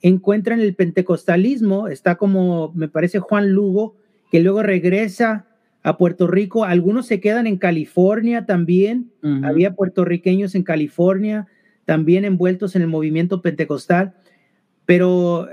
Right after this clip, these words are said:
Speaker 1: Lugo regresa a Puerto Rico, ahí se funda una iglesia bastante fuerte también.
Speaker 2: En Ponce.
Speaker 1: Exactamente, entonces el movimiento surge. Ah, e-, e-, el punto principal que, que quería enfatizar con todo eso era de que...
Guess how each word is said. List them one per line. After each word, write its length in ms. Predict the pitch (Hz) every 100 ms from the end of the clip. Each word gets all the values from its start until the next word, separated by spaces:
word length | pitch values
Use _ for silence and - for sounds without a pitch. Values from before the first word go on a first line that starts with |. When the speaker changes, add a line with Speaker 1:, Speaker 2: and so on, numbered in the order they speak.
| -
Speaker 1:
Lugo 560 | 165 180 226 254 240 208
regresa 420 | 185 180 190 214
a 60 |
Puerto 320 | 190 185 190 175
Rico, 500 | 190 240 233 233 226
ahí 300 | 165 165 185
se 160 | 196
funda 560 | 185 202 202 202 196 185
una 200 | 175 202
iglesia 420 | 185 190 185 196
bastante 480 | 151 - 185 180 165
fuerte 540 | - 180 196 202 214
también. 520 | 180 156 156 175 196
Speaker 2:
En 60 | 220
Ponce. 440 | 156 147 - 135 - _ _ _ _ 202 _ _ _
Speaker 1:
Exactamente, 800 | 175 147 - 165 175 175 220 208
entonces 500 | 180 208 190 233 - _ _ _
el 160 | - 196
movimiento 600 | 202 202 214 262 269 226
surge. 640 | - 311 - 247 190 185 214
Ah, 220 | 214 214
e-, 240 | 208 208 -
e-, 220 | 220 214
el 100 | 214
punto 580 | 277 359 359 254 240 240 _ -
principal 540 | 214 190 190 240 247
que, 200 | 226 185
que 220 | - 185
quería 200 | 180 196
enfatizar 480 | 240 226 180 175 208
con 180 | 196 196
todo 220 | 208 214
eso 280 | 233 240 202
era 140 | 190
de 160 | 226 190
que... 320 | 196 175 -